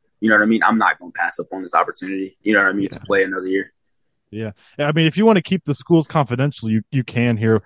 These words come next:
Speaker 3: I just was kinda curious, are all these schools, uh, local? Or, or where, where are they located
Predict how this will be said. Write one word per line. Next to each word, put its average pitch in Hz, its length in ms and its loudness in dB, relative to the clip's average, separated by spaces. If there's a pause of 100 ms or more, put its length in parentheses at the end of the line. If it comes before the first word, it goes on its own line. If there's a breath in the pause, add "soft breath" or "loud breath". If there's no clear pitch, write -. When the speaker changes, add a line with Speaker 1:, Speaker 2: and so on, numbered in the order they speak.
(200 soft breath)
Speaker 3:
I 143 80 4
just 185 180 2
was 143 120 2
kinda 139 220 2
curious, 151 260 2
are 127 80 0
all 151 160 8
these 175 200 2
schools, 156 600 0
uh, 127 160 0
local? 120 540 -2
Or, 104 200 -2
or 107 280 0
where, 117 220 0
where 120 240 0
are 127 60 4
they 110 160 0
located 101 440 -2